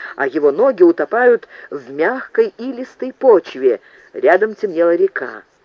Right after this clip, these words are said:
"Река?" Он вышел к реке джунглей.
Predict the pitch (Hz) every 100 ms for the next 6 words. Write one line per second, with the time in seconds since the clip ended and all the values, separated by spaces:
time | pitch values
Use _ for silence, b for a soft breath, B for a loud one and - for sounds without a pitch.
0 | _ _ _ _ - - - - - 175
1 | 302 349 359 - _ _ _ _ _ b
2 | b b b - 175 202 151 139 254 -
3 | 311 311 294 330 - 381 262 320 415 254
4 | 165 139 -